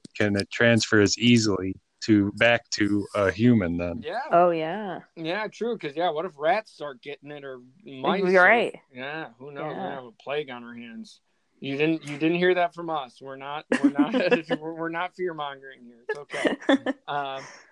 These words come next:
Speaker 2: but, uh, yeah, so on the brighter side of the covid nineteen, uh, uh, tale here, uh, is,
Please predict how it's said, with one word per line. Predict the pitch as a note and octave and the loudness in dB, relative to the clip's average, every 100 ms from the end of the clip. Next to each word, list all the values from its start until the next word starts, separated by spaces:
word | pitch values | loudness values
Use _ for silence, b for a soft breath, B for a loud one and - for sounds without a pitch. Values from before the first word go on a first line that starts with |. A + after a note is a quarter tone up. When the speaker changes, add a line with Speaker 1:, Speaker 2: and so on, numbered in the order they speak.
| B _ - | B _ -2
Speaker 2:
but, | E3 E3 - | 0 0 0
uh, | F3 F3 | -6 -4
yeah, | C4 C#4 E3 | -4 -4 -6
so | G#3 A3 - | -8 -8 -8
on | G3+ G#3+ G#3 | -12 -12 -12
the | F#3+ | -14
brighter | D#3 F#3 D4 D4+ F#3+ | -6 -4 -4 -2 -4
side | - E3+ D3+ D3 | -4 -6 -4 -8
of | D3+ D3 | -12 -16
the | D3 | -14
covid | - E3+ D#3+ D#3 | -10 -10 -10 -16
nineteen, | D#3 D3+ D3 - D#3 D#3 D3+ D3+ - | -16 -18 -20 -16 -14 -14 -16 -14 -8
uh, | C#3 C3+ C3+ C3+ C3+ _ D3 - | -4 -2 -4 -6 -8 _ _ -12
uh, | C3+ C3 B2+ _ | -6 -6 -8 _
tale | - D3 C#3+ C3+ | -8 -6 -6 -8
here, | C3 C#3+ D3+ F#3 _ _ _ _ - | -8 -6 -6 -8 _ _ _ _ -4
uh, | D#3 D#3 D#3+ E3 | -2 0 -4 -8
is, | F#3+ G3+ G#3 F#3+ | -8 -8 -8 -14